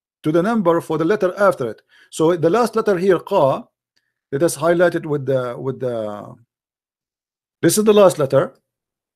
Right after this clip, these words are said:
is equal to one hundred. So now the letter after it, every letter, we are going to add one hundred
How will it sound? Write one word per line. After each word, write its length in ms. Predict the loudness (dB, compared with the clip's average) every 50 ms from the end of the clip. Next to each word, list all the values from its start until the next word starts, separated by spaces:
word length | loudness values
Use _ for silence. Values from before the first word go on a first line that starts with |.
| _ _ _ _ -4
is 200 | -4 -4 -2 -2
equal 340 | -2 -2 -2 2 4 2 2
to 140 | 4 2 2
one 220 | 4 4 2 2
hundred. 480 | 0 -2 -4 -4 -6 -8 -10 -14 -14 -20 _ _ _ _ _ _ _ _ _ _ _
So 180 | -4 0 0 0
now 220 | 2 2 0 2
the 120 | 2 2 2
letter 280 | 2 2 2 0 0
after 380 | 2 2 2 2 2 0 0 0
it, 200 | 0 -2 -6 _ _ _ _ _ _ _ _ _ _ -2
every 320 | 0 2 2 2 2 2
letter, 420 | 2 2 0 2 0 -2 -2 -4 -6 0
we 120 | 0 0
are 140 | 2 2 0
going 300 | 2 2 0 0 0 -2
to 180 | -4 -6 -6 -4
add 300 | -2 0 0 0 0 -2
one 380 | -4 -6 -4 -4 -2 -2 -2 -4
hundred 560 | -4 -4 -4 -4 -2 -2 0 0 0 -2